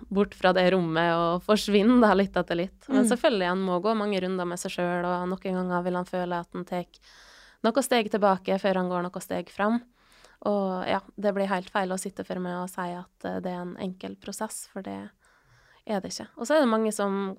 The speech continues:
Speaker 1: kanskje ikke har noen konsekvenser sånn rett etterpå, så vil det komme mange år senere. Alle reagerer forskjellig.
Speaker 2: Mm.
Speaker 1: Mm.
Speaker 2: Men jeg synes det er litt interessant i forhold til grensesetting. Eh,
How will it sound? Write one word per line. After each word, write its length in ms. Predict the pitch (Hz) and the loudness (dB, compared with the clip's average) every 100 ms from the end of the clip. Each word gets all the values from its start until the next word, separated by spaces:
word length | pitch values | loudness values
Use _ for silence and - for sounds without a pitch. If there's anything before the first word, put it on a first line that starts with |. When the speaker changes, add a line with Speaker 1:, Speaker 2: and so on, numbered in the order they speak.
| - | -6
Speaker 1:
kanskje 220 | 262 254 | -6 -4
ikke 140 | 240 | -2
har 80 | 233 | 0
noen 220 | 202 196 | -2 -2
konsekvenser 680 | 196 190 208 208 185 185 185 | -4 -4 -4 -2 -2 -4 -4
sånn 180 | 190 185 | -4 -4
rett 180 | 185 - | -6 -6
etterpå, 460 | 185 190 185 185 185 | -8 -6 -6 -6 -4
så 100 | 190 | -4
vil 120 | 190 | -4
det 80 | 190 | -4
komme 340 | - 202 190 | -4 -2 -2
mange 200 | 180 185 | -4 -4
år 180 | 180 180 | -4 -6
senere. 580 | - 190 190 180 180 220 _ _ _ _ _ _ _ 214 | -4 -4 -4 -4 -4 -4 _ _ _ _ _ _ _ 0
Alle 680 | 220 220 196 180 180 180 190 - | 2 2 0 -2 -4 -6 -10 -8
reagerer 440 | 220 208 208 196 185 | -2 -2 0 -4 -6
forskjellig. 480 | 196 202 175 185 214 _ | -6 -6 -6 -8 -10 _
Speaker 2:
Mm. 300 | 262 233 185 - _ - | -4 -2 -4 -10 _ -6
Speaker 1:
Mm. 360 | 220 196 214 - _ _ _ _ _ - - - - - _ | -4 -6 -10 -18 _ _ _ _ _ -20 -20 -20 -20 -20 _
Speaker 2:
Men 140 | 247 | 2
jeg 0 | |
synes 140 | 269 233 | 2 0
det 40 | |
er 120 | 226 | -2
litt 140 | 226 214 | 0 -2
interessant 420 | 208 - 202 208 | -2 -2 -2 -2
i 40 | |
forhold 360 | 220 - 190 185 | -6 -6 -6 -8
til 460 | 190 190 190 190 196 _ _ - _ _ _ _ - - - | -6 -4 -4 -6 -8 _ _ -20 _ _ _ _ -20 -16 -10
grensesetting. 960 | 208 226 262 240 196 196 185 - - 320 - _ _ _ _ _ _ _ _ _ _ _ | 2 4 6 4 2 -6 -8 -8 -6 -4 -6 _ _ _ _ _ _ _ _ _ _ _
Eh, 540 | 226 226 220 220 220 | -2 0 2 2 0